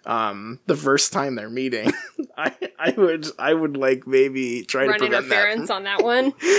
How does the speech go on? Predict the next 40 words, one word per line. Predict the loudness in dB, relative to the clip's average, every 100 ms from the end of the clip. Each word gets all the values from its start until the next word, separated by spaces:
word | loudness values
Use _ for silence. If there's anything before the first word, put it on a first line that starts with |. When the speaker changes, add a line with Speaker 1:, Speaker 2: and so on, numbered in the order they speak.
| 4
Speaker 1:
I | 2
would | 2 2
run | 2 0
interference | 0 -4 -2 -2 0 -2 -2
on, | -2 -2 -4 -8 -4
on, | -2 0 0 -4 0
<laughs> | 2
uh, | 2 0 0 0 -2 -6 -14 -4
my | -2 -2
vampire | -4 -6 -6 -6 -6
mom | -6 -2 0 0 -2 -8 _
and | 2 2 2 0 _
my | -4 -2
girlfriend | 0 0 -2 -4 -8 -6
at | -2
that | -2 -2
point, | -2 -4 -2
right? | 0 2 2 2
That | 0 0
would | 0
seem | 0 2 2 0 -6 _
Speaker 2:
In | 2 2
fact, | 2 -2 -6
if | -6
anything, | -2 0 -2 -2 -2 0 -2
from | -2 -2
my, | -2 0 0 -2 -12 -4
uh, | 0 0 0
version | -2 0 0 2 2
is | 2
that | 0
he's, | 0 0 2 0 -4 -10 -12
he's | -2 2 2 2
so | 2 2
touched | 2 -2 -4 -4 -8 -6
by | -2 -2
this | -2 -4 -4 -6 -4
and | -4 -4 -6
kind | -4 -2
of, | -2